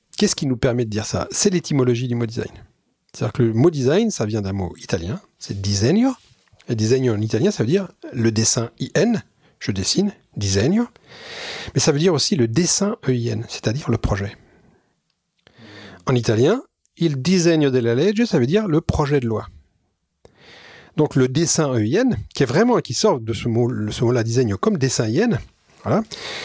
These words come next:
il, il se réfère à un temps où dessiner, euh, c'était avoir des projets. C'était du temps avant la science, avant les maths, avant la séparation du, je dirais, du corps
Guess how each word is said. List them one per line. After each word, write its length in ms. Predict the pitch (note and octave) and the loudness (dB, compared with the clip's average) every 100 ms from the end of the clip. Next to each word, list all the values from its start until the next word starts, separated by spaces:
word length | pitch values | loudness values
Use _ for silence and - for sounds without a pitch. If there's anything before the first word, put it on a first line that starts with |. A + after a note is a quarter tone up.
| - - - | -14 -6 -2
il, 140 | F3 | 0
il 80 | - | 0
se 120 | - | 2
réfère 360 | F3+ F3 B3+ A3+ | 4 4 4 4
à 40 | |
un 100 | D#3+ | 2
temps 200 | D3+ B3+ | 2 2
où 260 | G#3+ D3+ D#3+ _ | 4 2 -4 _
dessiner, 760 | E3+ B2+ D#3 - D#3 F#3+ C4 A#3 _ _ - | -6 0 0 0 2 2 2 -4 _ _ -8
euh, 120 | B2 | -6
c'était 260 | - C3 E3+ | -2 0 2
avoir 160 | D3+ | 2
des 60 | C#3+ | 2
projets. 320 | - D3+ C#3 - - _ _ - | 0 0 0 -4 -18 _ _ -14
C'était 300 | - A#2+ B2 | -6 -4 -2
du 180 | G2 G#2 | -4 0
temps 220 | E3 A3+ - | 0 0 -4
avant 360 | - A#2 G#2 A#3+ | -4 0 0 0
la 100 | D#3 | -2
science, 460 | - - G#2+ - - _ _ - | -6 -10 -10 -14 -16 _ _ -6
avant 280 | A#2+ F#3+ | 0 2
les 100 | A3 | 2
maths, 420 | C3 A2 - - - _ | 0 -4 -6 -12 -14 _
avant 420 | A#2+ D3 A#3+ G#3+ | 0 2 2 2
la 100 | - | 0
séparation 640 | - B2+ A#2 - C#3 C#3+ | 0 -2 -2 0 0 2
du, 300 | C#3 A2 G#2 G#2+ - - - - | 2 0 -4 -6 -14 -16 -16 -16
je 80 | - | -8
dirais, 300 | - A#2 C3+ | 0 2 2
du 100 | B2 | 0
corps 540 | - C3+ B2+ B2 A#2 | 0 2 4 2 0